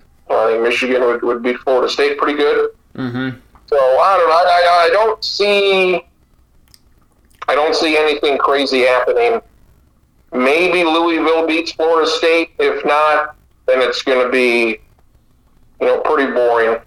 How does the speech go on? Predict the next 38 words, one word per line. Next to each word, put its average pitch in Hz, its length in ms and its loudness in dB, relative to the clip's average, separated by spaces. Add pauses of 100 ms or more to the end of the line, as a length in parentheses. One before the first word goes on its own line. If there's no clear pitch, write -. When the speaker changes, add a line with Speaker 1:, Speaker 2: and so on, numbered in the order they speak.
Speaker 2:
Yeah, 180 200 2
I 196 60 2
mean, 214 100 0
we're 240 160 0
Speaker 1:
Uh, 240 80 4
Speaker 2:
running 226 240 2
through 185 240 0
a - 60 4
lot 151 400 2
of 135 100 -4
different 151 400 -2
scenarios 143 680 0
and 127 100 -6
possibilities 127 920 -2
here. 110 340 -4 (580)
Speaker 1:
The, 147 60 0
the 143 60 4
Speaker 2:
Um, 202 280 2
Speaker 1:
only, 214 360 -2
the 359 140 -2
only 190 240 0
question 185 460 0
is 156 580 -2 (680)
Oregon, 165 580 0
Florida 156 320 0
State, 147 380 -2
who 147 140 -2
was 147 260 -2
three 135 380 0
and 117 100 0
who 123 140 0
was 120 280 -6
four? 113 240 0
That's 113 240 0
really 120 280 0
the 120 80 0
only 135 280 0
debate. 127 720 -4